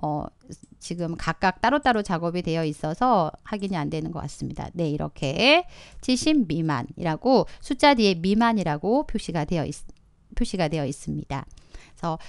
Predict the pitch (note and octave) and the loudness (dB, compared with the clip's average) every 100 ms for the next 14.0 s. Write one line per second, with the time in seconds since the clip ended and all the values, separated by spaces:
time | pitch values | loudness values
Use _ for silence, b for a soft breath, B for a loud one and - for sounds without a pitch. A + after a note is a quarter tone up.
0 | B - F3 A3 C4+ D#4 D#4 E4 E4+ F4 | B 0 4 8 10 12 10 8 8 8
1 | D#4+ D4 D4 - F#3+ F#3+ F3 - E4 D4 | 6 8 4 6 6 8 6 2 -4 6
2 | F4 F4 C#4 F3 - - B3 C#4 C#4 A#3+ | 8 8 6 4 0 2 2 4 6 6
3 | E3+ D3+ A3+ D4+ - A#3 B3 D#4 D#4 G3 | 4 6 6 6 4 2 6 8 8 4
4 | - F#3+ G#3+ A3 G3 F3 C4 F#4 - G3+ | 2 2 6 6 4 6 4 4 2 2
5 | G#3 F3+ E3 E3+ F3 G3+ A3 - A#3 B3 | 2 4 2 4 4 4 4 8 8 8
6 | D#3+ - C#3 C#3+ - - D#3+ E3+ E3 F#3 | 2 0 -4 -4 -8 -2 0 2 6 6
7 | - B3 D4 B3+ A#3+ A#3 G#3+ - D#3+ D3+ | 8 6 8 8 8 6 4 2 0 -2
8 | - - D#3 E3 F3 B B - - G3 | -4 -2 0 0 0 B B 0 6 8
9 | B3+ - G#3 G#3+ A3+ B3 A#3+ G3 F3 G3+ | 8 4 2 4 8 10 10 8 4 2
10 | G3 B3 E4 - B3+ G#3+ F3+ E3+ D#3 D#3+ | 6 6 6 6 6 6 2 2 0 2
11 | A3 A#3+ F3 B B - C#3+ - D#3+ - | 4 4 2 B B -2 -2 0 0 2
12 | F#3 - D#3+ F3 G3 E3 G3+ F3 - - | 2 2 2 2 4 4 6 4 2 2
13 | A3 B3 A#3+ D3+ D3+ D#3 E3 A3 F#3+ | 4 4 4 0 0 0 0 2 0